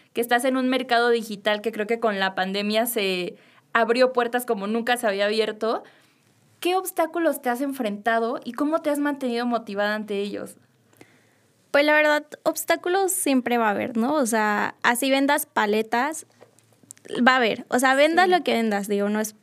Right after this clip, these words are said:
Speaker 2: no está mal vender paletas, ¿sabes? Pero es un ejemplo, o sea, vendas o hagas lo que hagas, siempre va a haber obstáculos.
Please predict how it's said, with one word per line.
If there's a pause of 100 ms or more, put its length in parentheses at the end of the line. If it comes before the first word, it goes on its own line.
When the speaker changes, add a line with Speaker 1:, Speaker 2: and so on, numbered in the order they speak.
(180)
Speaker 2:
no
está
mal
vender
paletas,
¿sabes?
Pero
es
un
ejemplo,
o
sea,
vendas
o
hagas
lo
que
hagas,
siempre
va
a
haber
obstáculos.